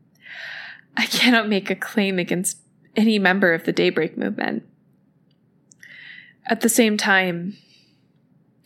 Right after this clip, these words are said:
there was a world before Code eighteen thirty-two two nine seventeen. We should live in a world without it. In addition, I don't know how any of this has evaded the <laughs> police's attention.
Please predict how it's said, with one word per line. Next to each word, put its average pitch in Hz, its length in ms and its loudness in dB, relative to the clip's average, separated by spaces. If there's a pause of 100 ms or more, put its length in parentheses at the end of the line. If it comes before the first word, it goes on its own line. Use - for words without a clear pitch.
(460)
there 254 160 6
was 269 120 0
a 285 60 4
world 262 300 2
before - 260 0
Code 185 300 -2
eighteen 180 360 -2
thirty-two 180 460 -2
two 185 160 -4
nine 180 240 -4
seventeen. 185 720 -6 (2000)
We 226 180 0
should 220 180 2
live 214 140 4
in 196 80 2
a 190 60 2
world 175 260 0
without 165 320 0
it. 160 180 -4 (2000)
In 240 140 4
addition, 233 380 2
I 214 120 6
don't 226 160 2
know 226 100 4
how 214 160 2
any 196 280 0
of 196 80 -2
this 190 140 2
has 190 120 2
evaded 180 360 2
the - 80 -6
<laughs> - 80 -10
police's - 420 2
attention. 190 760 2